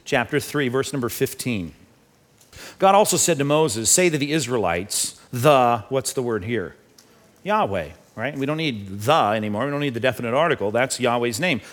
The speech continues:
"Yahweh, the God of your fathers, the God of Abraham, the God of Isaac, the God of Jacob, uh, has sent me to you. This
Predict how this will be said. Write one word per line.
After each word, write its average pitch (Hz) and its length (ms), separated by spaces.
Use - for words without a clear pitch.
"Yahweh, 131 680
the 127 120
God 170 300
of 139 140
your 127 140
fathers, 127 480
the 127 80
God 147 180
of 135 80
Abraham, 143 420
the 123 80
God 117 160
of 110 60
Isaac, 120 320
the 104 60
God 107 160
of 92 80
Jacob, 120 360
uh, 107 140
has 123 260
sent 160 260
me 131 200
to - 100
you. 117 160
This - 520